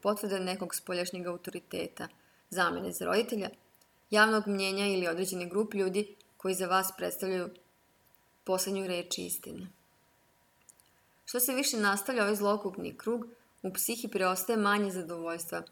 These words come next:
dok se nezadovoljstvo nagomilava. Takva osoba mora da sve više očajava zbog života i sumnja da je ispunjenje moguće. Dolazi se do tačke u kojoj osoba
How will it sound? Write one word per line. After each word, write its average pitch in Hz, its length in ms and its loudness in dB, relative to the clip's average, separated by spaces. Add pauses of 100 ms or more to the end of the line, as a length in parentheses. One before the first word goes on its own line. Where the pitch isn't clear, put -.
(380)
dok 190 180 -2
se 196 160 -2
nezadovoljstvo 185 640 0
nagomilava. 170 800 -4 (1120)
Takva 202 320 2
osoba 226 320 2
mora 220 240 0
da 185 140 -2
sve 247 260 -2
više 247 340 -2 (440)
očajava 196 580 2
zbog 180 220 -8
života 175 560 -6 (400)
i 202 80 0
sumnja 233 360 0
da 185 120 -4
je 190 80 0
ispunjenje 190 480 -4
moguće. 170 640 -8 (560)
Dolazi 214 320 2
se 202 160 -2
do 175 100 -6
tačke 208 420 -2
u 196 80 -4
kojoj 196 200 -4
osoba 190 480 -2